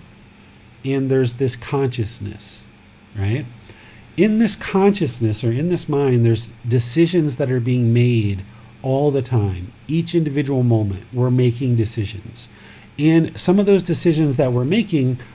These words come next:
are generating things like speech, or our bodily actions, or which job do we take, which livelihood do we have, right? Or if we apply right effort or not,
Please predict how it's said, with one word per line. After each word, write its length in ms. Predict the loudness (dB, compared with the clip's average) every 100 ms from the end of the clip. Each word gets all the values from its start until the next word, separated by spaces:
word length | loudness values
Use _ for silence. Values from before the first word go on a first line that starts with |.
| -20 -4
are 180 | 0 2
generating 540 | 2 2 2 2 0
things 340 | -2 -2 0 0
like 200 | 0 -2
speech, 580 | -4 -6 -6 -10 -14 -16 -20 -20 -20 -20 -20 -20 -20 -10 0
or 360 | 4 4 2
our 180 | 2 2
bodily 420 | 2 0 0 0
actions, 720 | 0 -2 -6 -10 -14 -18 -20 -20 -20 -20 -20 -20 -6
or 400 | 2 4 4 4
which 400 | 2 2 0 -6
job 540 | 0 4 4 4 2 -2 -8 -14 0
do 160 | 2
we 360 | 4 2 0 -4 -10 -20 -20 -6
take, 280 | -2 -2 -4 -4
which 240 | -4 -2
livelihood 800 | 0 2 2 0 0 0 0 -2
do 100 | -4
we 140 | -2 -2
have, 380 | -2 -6 -14 -20 -12
right? 300 | -4 -2 -2 -4 -18 -20 -20 -20 -20 -4
Or 400 | 2 4 4 2
if 240 | -2 -4 0
we 100 | -2
apply 320 | 0 -2 0
right 200 | 2 0
effort 340 | 0 -2 -2
or 80 | -2
not, 260 | -6 -10